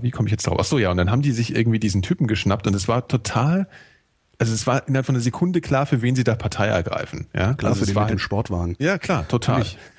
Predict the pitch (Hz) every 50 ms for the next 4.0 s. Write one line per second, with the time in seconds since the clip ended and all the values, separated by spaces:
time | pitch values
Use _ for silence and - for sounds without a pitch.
0 | _ _ - - 113 104 98 110 147 175 170 151 156 - - 123 117 147 - 185
1 | 151 - - 120 104 131 170 - - 131 117 107 101 113 156 165 131 123 131 127
2 | 113 117 110 - - 143 180 - - 127 117 - - - 95 90 143 175 - -
3 | 131 120 113 113 117 113 110 104 98 98 98 80 90 120 - - 175 175 196